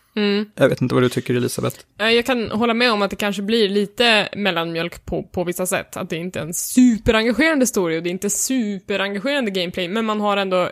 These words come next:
Speaker 1: eller jag har ändå väldigt kul med det och, och, eh,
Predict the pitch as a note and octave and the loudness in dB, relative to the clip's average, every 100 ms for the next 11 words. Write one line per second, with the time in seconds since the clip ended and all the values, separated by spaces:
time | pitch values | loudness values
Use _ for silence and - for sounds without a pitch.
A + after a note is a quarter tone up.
0 | - A3 G3+ B3 C4 F#3+ F3+ F3 E3 E3 | 0 2 4 6 4 4 2 0 -2 -4
1 | D#3+ - F#3+ D#3+ E3 - - F3 E3 E3+ | -6 -4 -4 -2 -6 -10 -6 -2 -2 -2
2 | F3+ - - F#3+ - - D#3+ - G2 | -6 -8 -8 -8 -8 -8 -6 -6 -6